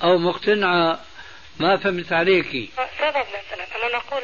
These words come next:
Speaker 2: نحن إذا كنا
Speaker 1: اسمعي، أنا عم أسألك،
Speaker 2: أي.
Speaker 1: الله يهديكي. ليش أنت مالك مقتنعة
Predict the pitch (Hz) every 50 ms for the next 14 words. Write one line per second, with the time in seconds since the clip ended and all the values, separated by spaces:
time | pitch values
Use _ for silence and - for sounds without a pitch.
0 | 233 214 190 - 208 214 226 - 226 - - 175 175 175 165 - 180 180 175 165
1 | 160 156 156 147 151 156 156 160 180 185 - 285 285 165 160 147 131 - - 151
2 | 143 143 147 147 143 143 143 160 170 165 - - 131 120 110 - - - - -
3 | - - - - - - - - - - - - - - - - - - - 143
4 | 160 202 214 214 202 - 208 202 185 - 208 190 185 196 202 196 190 180 - 185
5 | 180 170 - - - - 202 202 196 170 160 151 135 117 110 -